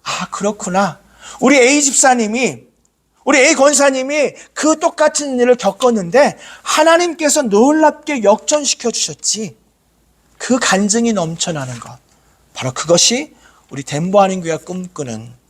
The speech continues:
소망이요, 예배인 줄 믿습니다. 기다림과 기대감이 함께 갈 수 있는 것은 바로 하나님의 성품을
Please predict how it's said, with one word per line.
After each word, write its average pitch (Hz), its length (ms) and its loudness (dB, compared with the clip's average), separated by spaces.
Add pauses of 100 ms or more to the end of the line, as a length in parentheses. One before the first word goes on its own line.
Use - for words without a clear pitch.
(360)
소망이요, 180 760 0 (220)
예배인 143 460 -2
줄 131 160 -6
믿습니다. 131 560 -2 (960)
기다림과 233 720 4
기대감이 226 920 0 (100)
함께 277 540 -8
갈 202 180 2
수 202 220 -2
있는 156 260 -6
것은 139 460 0 (220)
바로 147 280 0 (200)
하나님의 262 920 0
성품을 220 640 -8